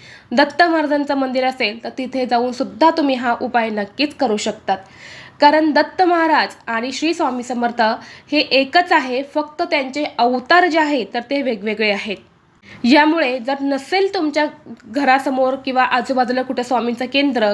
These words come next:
किंवा मठ तर तुम्ही दत्त महाराजांच्या मंदिरात नक्कीच जाऊ शकतात. आता दत्त महाराजांचं पण मंदिर नाही आहे किंवा स्वामींचंही मंदिर नाही आहे, परंतु तुमच्या देवघरामध्ये स्वामींचा फोटो, मूर्ती असेलच तर तिथे सुद्धा हा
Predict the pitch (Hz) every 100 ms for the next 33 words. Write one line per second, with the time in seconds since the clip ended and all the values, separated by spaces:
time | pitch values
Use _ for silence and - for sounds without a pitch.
0 | 202 254 262 269 240 208 - - - 269
1 | 285 285 247 269 - 294 262 247 240 254
2 | 240 233 233 233 220 214 294 285 240 208
3 | 214 214 - 202 - _ _ _ _ -
4 | - - - 247 294 320 - 339 330 302
5 | 302 294 330 330 320 311 294 302 285 277
6 | 240 202 - _ _ _ _ 262 254 277
7 | 285 285 294 269 285 294 311 311 294 277
8 | 262 269 269 233 - _ - _ - 254
9 | 285 294 262 262 269 269 294 269 277 294
10 | 302 294 277 294 302 269 269 285 285 294
11 | 285 202 208 - _ - 254 262 294 262
12 | - 269 320 269 269 - 269 269 285 294
13 | 208 214 302 285